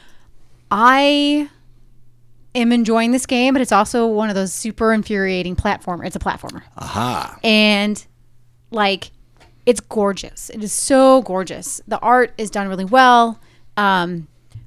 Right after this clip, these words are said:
Speaker 1: but sometimes because things are, you know, it's not like the classic eight-bit platformer where you can really tell where you're supposed to go and what you're supposed to do. The artwork in the background, sometimes you're like, "Shouldn't I be able to jump on that thing?" But you can't. And then you keep dying.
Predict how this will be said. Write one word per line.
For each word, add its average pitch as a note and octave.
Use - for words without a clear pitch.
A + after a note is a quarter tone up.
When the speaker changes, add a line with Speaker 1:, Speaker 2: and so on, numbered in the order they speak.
Speaker 1:
but G#3
sometimes A#3+
because A3
things A#3
are, F#3+
you A#3+
know, A#3+
it's A#3
not B3+
like A#3+
the G#3+
classic G3
eight-bit F#3+
platformer F#3+
where E3+
you E3+
can F#3+
really G#3
tell G3
where F#3
you're F3
supposed -
to -
go E3+
and D#3
what D#3
you're D#3
supposed -
to F3+
do. -
The -
artwork C4
in B3
the A#3
background, G#3
sometimes G3
you're F#3+
like, F3+
"Shouldn't D4
I B4+
be G#4
able F#4
to C4
jump F#3
on D4+
that E4
thing?" E4
But C#4
you -
can't. -
And A#3+
then C4
you D4
keep D4+
dying. F#3+